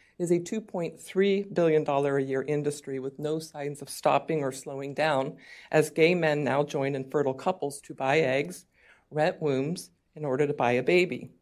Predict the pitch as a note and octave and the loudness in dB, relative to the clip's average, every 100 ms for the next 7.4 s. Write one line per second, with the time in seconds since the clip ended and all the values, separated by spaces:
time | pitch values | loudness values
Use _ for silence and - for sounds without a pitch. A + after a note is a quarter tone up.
0 | _ - - - - F3 E3 G#3 G#3+ G#3 | _ -20 -20 -14 -2 0 2 4 6 6
1 | G#3 F#3 - D#3 D#3 F3+ A#3+ D#3+ D3 - | 2 -2 -2 -4 0 2 2 2 -2 -2
2 | D3+ - - C#3+ D3 G3+ G3 F#3+ D3 C3+ | -6 -6 -10 -14 -6 0 0 -2 -6 -4
3 | B2+ - D3+ - D3+ C3 C#3 - D#3+ C#3 | -6 -10 -14 -12 -4 -4 -4 -12 -8 -2
4 | C#3+ E3 E3 - - _ _ _ _ _ | 2 4 2 0 -14 _ _ _ _ _
5 | - E3+ F3 E3+ E3 E3 - D#3+ E3 F3+ | 4 4 4 0 0 -6 -4 -2 0 0
6 | D3 C#3 C3+ C#3 C#3 - D3+ D3 A3 E3+ | 2 0 0 -4 -6 -10 -8 -4 0 2
7 | D#3 - A2+ | 0 -4 -10